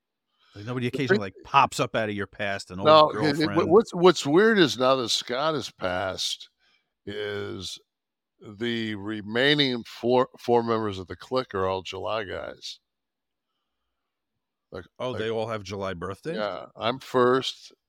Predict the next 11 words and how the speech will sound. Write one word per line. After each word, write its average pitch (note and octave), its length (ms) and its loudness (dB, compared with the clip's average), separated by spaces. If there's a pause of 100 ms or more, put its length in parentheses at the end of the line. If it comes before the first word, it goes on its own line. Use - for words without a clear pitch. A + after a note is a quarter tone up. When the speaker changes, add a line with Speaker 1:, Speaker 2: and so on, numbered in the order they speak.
(100)
Speaker 2:
Waltman's A2 520 -4
next, G#2 420 -2
Michael's, G#2 520 -4
and F#2 80 -14
then F#2 260 -14 (600)
I F2+ 60 -14
think A#2 220 -4
Hunter's, A2+ 720 -2
like, - 260 -20 (480)
why, G2+ 200 -8
I, - 280 -14